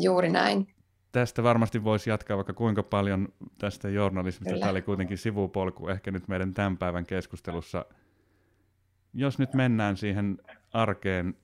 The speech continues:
Speaker 2: siellä Italiassa, Roomassa, kerro, miten tää meneillään oleva koronakriisi on muuttanut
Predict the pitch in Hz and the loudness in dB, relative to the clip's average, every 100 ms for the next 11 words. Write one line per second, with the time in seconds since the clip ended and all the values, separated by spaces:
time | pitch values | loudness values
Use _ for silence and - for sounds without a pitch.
0 | - - 95 92 87 - 101 98 92 85 | -16 -6 -4 -2 -6 -8 -8 -6 -6 -4
1 | 87 - 95 98 87 82 - 87 - _ | -8 -8 -4 -4 -4 -6 -6 -8 -8 _
2 | _ _ 107 - _ _ _ _ - 120 | _ _ -20 -20 _ _ _ _ -2 -2
3 | 98 95 - - - - - 113 110 110 | 0 -2 -4 -20 -20 -20 -14 -4 -4 -2
4 | 104 90 92 90 - _ _ _ _ _ | -4 -2 0 -2 -4 _ _ _ _ _
5 | _ _ - 110 107 101 92 92 95 92 | _ _ -4 0 2 2 0 0 -2 -4
6 | - 98 92 90 82 - - - 104 104 | -4 -2 -2 -4 -8 -14 -16 -14 -4 -2
7 | 98 98 90 90 95 - 101 98 - 92 | -2 -4 -4 -4 -4 -4 -4 -4 -4 -6
8 | 87 - | -6 -14